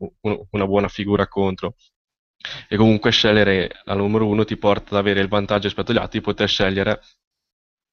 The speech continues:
il miglior quarterback che credi per il tuo sistema, perché ri-, perché riprendo le dichiarazioni degli ultimi giorni su, mi pare da E S P N o su N F L Network, in cui dicevano che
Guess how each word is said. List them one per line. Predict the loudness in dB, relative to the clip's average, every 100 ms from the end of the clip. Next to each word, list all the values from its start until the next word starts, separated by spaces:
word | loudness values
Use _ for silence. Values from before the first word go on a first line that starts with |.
| -12 -2
il | 0
miglior | 0 0 2 0
quarterback | 0 -2 -2 -4 -6
che |
credi | -4 -4 -4
per | -8
il |
tuo | -6
sistema, | -6 -6 -6 -4 -6
perché | -8 -10 -6
ri-, | -6 -8 -20 -20 _ -16 -16 _ _ _ -20 _ _ _ _ _ -8 -4
perché | -2 -2
riprendo | 0 0 0
le | 0
dichiarazioni | 0 -2 -2 -2
degli | -2
ultimi | -4 -4 -2
giorni | 0 -2 -4 -8
su, | -6 -6
mi | -6 -10 -20 -20 -20 -10
pare | 0 2 2 0
da | 0 0
E | -2
S | -6 -8
P | -4 0
N | 2 0 -2
o | -4
su | -4 0
N | 0
F | 0
L | 0
Network, | 2 2 0 -2 -2
in | -4
cui | -4 -4
dicevano | -4 -2 -2 -2 -8 -16 -20 -20 _ _ _ _ _
che | 2 4 4 0